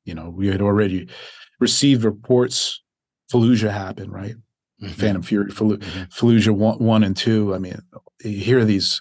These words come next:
Speaker 1: heroic stories of, uh, Marines, of what the, what they did. Obviously, all the service members, what they did, the incredible things that they accomplished, and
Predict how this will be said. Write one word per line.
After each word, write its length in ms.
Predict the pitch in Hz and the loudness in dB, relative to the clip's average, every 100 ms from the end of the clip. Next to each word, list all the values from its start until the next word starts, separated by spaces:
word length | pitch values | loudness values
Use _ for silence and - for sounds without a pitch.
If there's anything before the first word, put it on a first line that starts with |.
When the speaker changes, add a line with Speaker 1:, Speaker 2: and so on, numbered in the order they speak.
| - | -6
Speaker 1:
heroic 400 | 110 104 110 98 | -2 0 2 0
stories 720 | - - 113 101 92 - - - _ _ _ _ _ _ | -2 0 0 0 -2 -4 -6 -10 _ _ _ _ _ _
of, 280 | - - - | -12 -12 -8
uh, 260 | 101 92 98 | -8 -8 -8
Marines, 480 | 101 95 104 101 92 | -4 0 2 2 2
of 160 | 92 - | -4 -8
what 160 | - 101 | -6 -6
the, 200 | - 98 - - | -6 -10 -10 -8
what 120 | 95 | -4
they 160 | 98 | -4
did. 340 | 87 - 101 92 | -2 0 2 2
Obviously, 360 | 87 92 - 95 | 0 -2 -2 0
all 140 | 95 | 0
the 80 | 95 | 0
service 420 | - 92 92 - | 0 0 -2 -4
members, 400 | 90 87 87 - | -4 -4 -4 -4
what 160 | 98 95 | -4 -4
they 120 | 87 | -4
did, 260 | 85 98 | 0 0
the 100 | 90 | 0
incredible 560 | 87 85 - 113 104 87 | -2 -4 0 2 2 -2
things 300 | 87 98 95 | -4 -4 -2
that 140 | 90 | -4
they 140 | 85 82 - _ | -6 -10 -12 _
accomplished, 680 | - - 90 90 95 85 - | -10 -6 -4 -4 -4 -4 -6
and 180 | 80 | -10